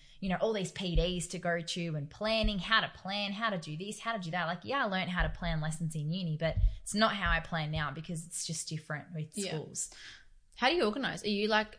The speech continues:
Speaker 2: do you write things down on a diary, a calendar? Like, how do you
Speaker 1: Um,
Speaker 2: keep track of what you need to do?
Speaker 1: I use a diary, but I don't know why. I just remember dates.
Speaker 2: Okay.
Speaker 1: It's really strange. I just remember dates. <laughs> So that sort of helps me. But yeah, I've got a big A th-, uh,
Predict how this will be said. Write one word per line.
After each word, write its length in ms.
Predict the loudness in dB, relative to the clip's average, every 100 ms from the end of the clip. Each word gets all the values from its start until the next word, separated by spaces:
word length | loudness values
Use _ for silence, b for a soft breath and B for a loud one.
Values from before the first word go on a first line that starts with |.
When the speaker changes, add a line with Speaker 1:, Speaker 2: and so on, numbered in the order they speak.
| -4
Speaker 2:
do 100 | 2
you 60 |
write 200 | 6 4
things 180 | 4 0
down 180 | 2 0
on 160 | -2 -4
a 200 | -4 -6 -14 _ -8
diary, 480 | 0 2 4 4 4
a 40 |
calendar? 680 | 2 2 2 4 4 4 4
Like, 200 | 4 2
how 160 | 2 6
do 60 |
you 60 | 8
Speaker 1:
Um, 140 | 8 8
Speaker 2:
keep 80 | 6
track 240 | 6 4
of 80 | 2
what 160 | -2 -2
you 80 |
need 160 | -2 -2
to 60 | -2
do? 120 | 6
Speaker 1:
I 120 | 8
use 280 | 8 2 0
a 40 |
diary, 500 | 0 2 4 4 2 2
but 260 | 4 2 0 _
I 80 | -6
don't 100 | -4
know 100 | -4
why. 240 | -4 -2 -2
I 40 |
just 160 | -2 -2
remember 260 | 0 0
dates. 560 | 0 -2 -6 -8 -10 -10 -14 -2 0
Speaker 2:
Okay. 260 | 4 4
Speaker 1:
It's 80 | 4
really 240 | 0 0 0
strange. 280 | 0 0
I 120 | 2 2
just 160 | 2
remember 260 | 0 0 0
dates. 380 | -2 -2 -4 -4
<laughs> 60 | -4 0 0 B B B 2
So 300 | 6 6 6
that 240 | 6 4 4
sort 160 | 0
of 60 | 2
helps 300 | 2 2 0
me. 60 | 0
But 200 | 0 2
yeah, 140 | 2
I've 120 | 2
got 100 | 0
a 40 | 0
big 380 | -2 -2 -4 -10 -2
A 280 | 0 0 -4 -6
th-, 140 | -6 0
uh, 220 | 2 2